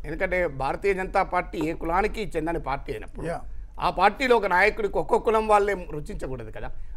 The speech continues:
Speaker 1: అందులో కాంగ్రెస్ కిరణ్ కుమార్ రెడ్డి ఎందుకు రుచిస్తాడని క్వశ్చన్ వస్తుంది. అలాగే ఇప్పుడు ఆయన మీద విమర్శ ఏంటంటే, విమర్శ అంటున్నాను నేను, నిజమని అంటలేను. విమర్శ ఏంటంటే కొంతమంది మహిళల పట్ల కూడా అనుచితమైన వ్యాఖ్యలు,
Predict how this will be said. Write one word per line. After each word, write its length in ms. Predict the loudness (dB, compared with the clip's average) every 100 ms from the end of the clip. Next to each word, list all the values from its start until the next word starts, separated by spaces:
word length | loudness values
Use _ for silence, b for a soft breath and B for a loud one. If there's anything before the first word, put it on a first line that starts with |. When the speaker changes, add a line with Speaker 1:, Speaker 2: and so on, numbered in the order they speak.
| -6
Speaker 1:
అందులో 280 | 0 4 4
కాంగ్రెస్ 500 | 4 2 4 4 2
కిరణ్ 300 | 0 0 0
కుమార్ 300 | 6 6 6
రెడ్డి 160 | 2
ఎందుకు 180 | -4 -4
రుచిస్తాడని 640 | -6 -6 -8 -6 -4 -4 -6
క్వశ్చన్ 320 | -6 -4 -6
వస్తుంది. 300 | -8 -12 -10 b b b b 2
అలాగే 500 | 6 6 6 4 4
ఇప్పుడు 220 | 0 2
ఆయన 140 | 2 2
మీద 180 | 4
విమర్శ 420 | 4 6 2 2 -4
ఏంటంటే, 340 | -10 -12 -8
విమర్శ 360 | -2 0 2 2
అంటున్నాను 420 | 2 -2 -6 -8
నేను, 160 | -8
నిజమని 280 | -6 -4 -4
అంటలేను. 440 | -6 -8 -10 -12 -14 b b b b -6
విమర్శ 320 | 0 2 2
ఏంటంటే 600 | 2 2 0 0 0 0 -4 -10
కొంతమంది 400 | -8 -6 -6 -6 -2
మహిళల 340 | 2 6 4
పట్ల 320 | 4 -4 -8
కూడా 320 | -8 -6 -6 -6 -6
అనుచితమైన 540 | -6 -4 -4 -4 -4
వ్యాఖ్యలు, 640 | -4 -4 -6 -8 -10 -12